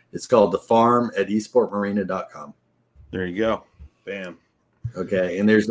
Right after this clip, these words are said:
Speaker 1: on there, there, there actually says Eastport Marina. You can click from that website over to the,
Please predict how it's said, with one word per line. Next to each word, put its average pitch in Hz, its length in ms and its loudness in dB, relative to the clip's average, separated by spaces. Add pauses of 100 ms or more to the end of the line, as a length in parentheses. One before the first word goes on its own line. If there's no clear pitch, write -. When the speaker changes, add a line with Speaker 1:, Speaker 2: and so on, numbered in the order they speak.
(160)
Speaker 1:
on 107 300 4
there, 127 320 6
there, 104 420 2
there 104 260 2
actually 107 300 0
says 98 280 0
Eastport 107 360 0
Marina. 101 420 -2 (300)
You 131 160 4
can 135 160 4
click - 280 4
from 101 220 0
that 104 200 2
website 101 440 0
over 90 220 0
to 95 120 -6
the, 87 220 -4